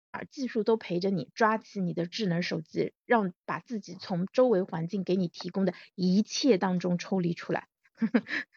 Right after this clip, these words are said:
我觉得这个非常非常有意思。其实无聊是非常重要的，因为，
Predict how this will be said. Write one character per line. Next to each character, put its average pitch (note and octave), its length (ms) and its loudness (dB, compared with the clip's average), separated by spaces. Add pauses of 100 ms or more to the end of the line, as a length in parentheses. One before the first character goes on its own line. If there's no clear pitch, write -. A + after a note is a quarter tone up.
我 G#3 280 6
觉 F#3 100 2
得 G3 60 2
这 B3 120 2
个 G#3 120 6
非 B3 160 -2
常 G#3 180 0
非 G#3 100 -4
常 F#3 160 0
有 E3 100 0
意 F3 140 -4
思。 - 220 -20 (280)
其 F4 120 6
实 F#4 80 10
无 A#3+ 140 6
聊 A3 200 6
是 B3+ 180 -2
非 C#4+ 140 -2
常 A#3+ 180 0
重 F4 200 -2
要 E3 180 2
的， E3 120 -2
因 C4+ 140 6
为， C#4+ 180 4